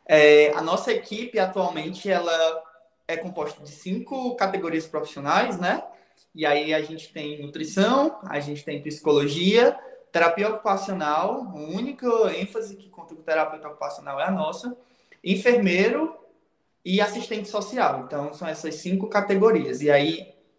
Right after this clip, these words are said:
os cinco do primeiro ano e cinco do segundo ano são dez residentes, né? É, e com relação à alimentação, a alimentação lá no hospital ela é of-, é uma alimentação oferecida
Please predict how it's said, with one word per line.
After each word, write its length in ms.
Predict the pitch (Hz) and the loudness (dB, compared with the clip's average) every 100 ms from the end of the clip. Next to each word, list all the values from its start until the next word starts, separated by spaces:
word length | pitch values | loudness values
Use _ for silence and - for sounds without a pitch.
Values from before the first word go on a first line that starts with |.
| _ | _
os 200 | 190 190 | 0 0
cinco 460 | - 156 147 151 147 | -2 -6 -4 -6 -2
do 120 | 151 | -2
primeiro 380 | 156 147 151 202 | 4 6 8 8
ano 320 | 226 277 320 | 6 6 2
e 80 | 254 | -2
cinco 340 | - 220 240 | -4 -2 -2
do 80 | 226 | -6
segundo 460 | - 220 208 190 | -6 -6 0 0
ano 140 | 175 196 | 0 -2
são 200 | 202 190 | 0 0
dez 240 | 165 165 | 2 2
residentes, 640 | 185 190 196 190 123 - - _ _ _ _ _ - | 2 2 0 -2 -6 -10 -18 _ _ _ _ _ -4
né? 340 | 135 156 - - - - _ _ | 4 4 4 -4 -20 -20 _ _
É, 760 | 151 147 143 143 147 151 151 151 | 4 6 6 4 0 -2 -4 -8
e 100 | 180 | -8
com 100 | 185 | -8
relação 440 | 240 240 240 240 233 | -4 -2 -2 -2 -4
à 40 | |
alimentação, 1080 | 214 208 196 190 156 - 202 269 240 160 151 | -4 -4 -6 -6 -8 -8 -6 -6 -6 -8 -4
a 240 | 151 165 | -2 -2
alimentação 720 | 170 185 185 185 - 165 156 - _ _ _ - | -4 -4 -6 -6 -10 -14 -18 -20 _ _ _ -4
lá 140 | 160 | -2
no 80 | 185 | -2
hospital 320 | 185 - 165 | -4 -2 0
ela 100 | 156 | 2
é 40 | 156 | 2
of-, 220 | 160 - - - | 0 -4 -10 -6
é 80 | |
uma 120 | 156 156 | -4 -4
alimentação 500 | 156 156 156 - 151 | -4 -6 -8 -6 -8
oferecida 640 | 151 160 156 160 202 277 | -4 -4 -4 -2 2 2